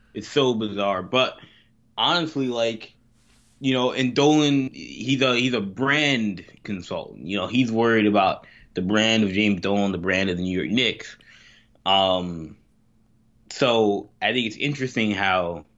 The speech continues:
'cause the question people are wondering is why,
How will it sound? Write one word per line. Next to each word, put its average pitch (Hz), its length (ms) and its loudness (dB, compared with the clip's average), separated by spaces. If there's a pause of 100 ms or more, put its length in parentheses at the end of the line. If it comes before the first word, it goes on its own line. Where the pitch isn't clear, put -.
(520)
'cause 123 180 0
the 117 80 -2
question 165 400 2
people 147 280 0
are 104 100 0
wondering 92 540 -6 (300)
is 92 220 0
why, 117 960 2